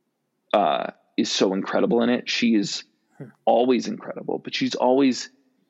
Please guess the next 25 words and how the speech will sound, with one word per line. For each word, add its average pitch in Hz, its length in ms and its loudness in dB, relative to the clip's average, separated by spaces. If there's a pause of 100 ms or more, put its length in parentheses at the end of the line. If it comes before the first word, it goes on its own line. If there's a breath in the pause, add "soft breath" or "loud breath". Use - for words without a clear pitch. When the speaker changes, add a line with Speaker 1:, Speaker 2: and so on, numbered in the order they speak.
Speaker 1:
she's - 320 -2
even 151 340 2
more 117 300 4
incredible 135 720 2
in 120 180 -4
movies 113 500 0
that, 110 360 -4 (720)
that, - 160 0 (160)
that 113 200 2 (1200)
are 120 140 2
far 110 360 2
closer 110 520 -2
to 107 80 -2
the 95 100 -4
director's 82 560 -2
heart - 520 -4 (560)
Speaker 2:
Hmm. 165 120 -4
Speaker 1:
than 82 600 -2 (340)
maybe - 300 0
some - 180 -2
other - 160 0
movies 52 300 -4
she's - 240 -6
done. - 320 -4 (1000)
Um, - 380 0